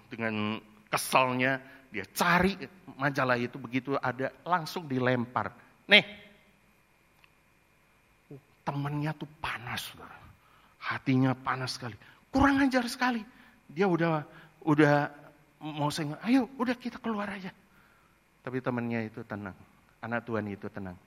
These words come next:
Dia berkata, dia ambil majalah itu, dia lihat, "Oh betul majalah ini. Saya mau beli majalah ini. Terima kasih ya, kamu sudah bantu aku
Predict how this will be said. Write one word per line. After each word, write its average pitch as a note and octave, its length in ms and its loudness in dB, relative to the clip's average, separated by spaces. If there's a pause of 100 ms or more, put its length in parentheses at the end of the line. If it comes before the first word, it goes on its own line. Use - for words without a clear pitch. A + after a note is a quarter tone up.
Dia G#2+ 160 -12
berkata, G#2+ 360 -14 (1160)
dia A#2 240 0
ambil C#3 320 2
majalah A#2+ 400 -2
itu, A2 240 -8 (720)
dia A#2 160 -2
lihat, B2 240 -2 (480)
"Oh G#3 160 2
betul E3 480 -2 (240)
majalah A2 400 -4
ini. G2 160 -14 (320)
Saya D#3+ 320 -4
mau D3+ 240 -2
beli G#2 240 -4
majalah F#2+ 400 -4
ini. F#2 240 -10 (480)
Terima C#3 320 0
kasih C3 280 0 (120)
ya, F#2+ 80 0
kamu G#2+ 240 -4
sudah G2+ 240 -4
bantu F#2+ 400 -2
aku F#2 320 -8